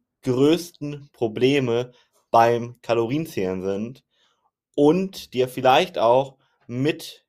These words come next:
hier den Impuls geben, warum Kalorienzählen gar nicht so sinnvoll ist. Fangen wir mal an. Grund Nummer eins. Kalorien können dich im Grunde genommen in die Irre führen.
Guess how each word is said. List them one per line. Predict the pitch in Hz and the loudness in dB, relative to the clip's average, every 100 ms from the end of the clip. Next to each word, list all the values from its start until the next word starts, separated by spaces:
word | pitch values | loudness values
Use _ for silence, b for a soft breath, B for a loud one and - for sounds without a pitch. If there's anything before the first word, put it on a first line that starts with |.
| _ | _
hier | - 127 | -8 -6
den | 123 123 | -4 -6
Impuls | 110 147 156 160 | -4 0 0 -2
geben, | - 107 107 123 135 135 b b b b | -8 -4 -4 -6 -10 _ b b b b
warum | 117 117 139 139 | -14 -10 -8 -8
Kalorienzählen | 135 123 131 170 175 113 113 127 131 _ - | -8 -6 -6 -10 -10 -10 -8 -8 -12 _ -14
gar | 98 131 147 | -2 2 2
nicht | 147 147 147 _ _ _ | -2 -10 -14 _ _ _
so | 110 | -10
sinnvoll | 107 131 131 - | -6 -6 -8 -14
ist. | - _ _ _ _ _ B B B B B _ | -14 _ _ _ _ _ B B B B B _
Fangen | 160 170 | 0 0
wir | 151 | 0
mal | 117 104 | 0 -2
an. | 101 - _ _ b b b _ | -6 -12 _ _ b b b _
Grund | 107 156 139 | 0 0 0
Nummer | 135 117 | -2 0
eins. | 120 110 - _ _ _ _ _ _ | 0 -2 -8 _ _ _ _ _ _
Kalorien | - 139 143 131 160 190 208 208 _ | -2 0 0 -2 -4 -6 -8 -16 _
können | - 156 165 147 139 | -2 -2 -2 -8 -4
dich | 160 - - - | -2 -2 -6 -12
im | 113 | -10
Grunde | 107 123 123 | -6 -4 -4
genommen | 123 127 127 | -4 -6 -8
in | - 117 | -14 -14
die | 123 | -4
Irre | 135 139 | -2 -2
führen. | - - - - | -6 -14 -18 -20